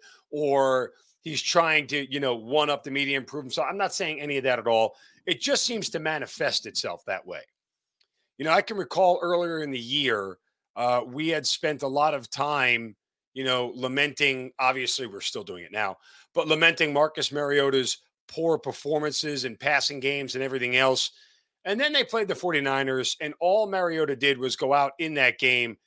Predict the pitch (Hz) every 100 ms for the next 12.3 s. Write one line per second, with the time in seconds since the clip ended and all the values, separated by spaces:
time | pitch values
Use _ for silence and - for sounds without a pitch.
0 | _ _ _ 147 143 156 147 185 156 -
1 | 143 - 151 135 143 131 127 143 - 131
2 | 127 123 123 117 - 135 127 - 135 117
3 | - 135 127 117 127 120 113 123 113 117
4 | 113 - 123 107 - - - _ 139 120
5 | 147 139 127 123 123 107 127 107 131 117
6 | 117 120 110 131 127 - - 135 117 127
7 | 127 113 131 117 - 120 101 82 82 67
8 | - _ _ _ _ _ _ _ _ _
9 | - 117 139 131 120 - _ _ _ _
10 | - 165 - 226 220 202 - 165 190 151
11 | 175 180 170 - 170 139 117 139 139 123
12 | 113 107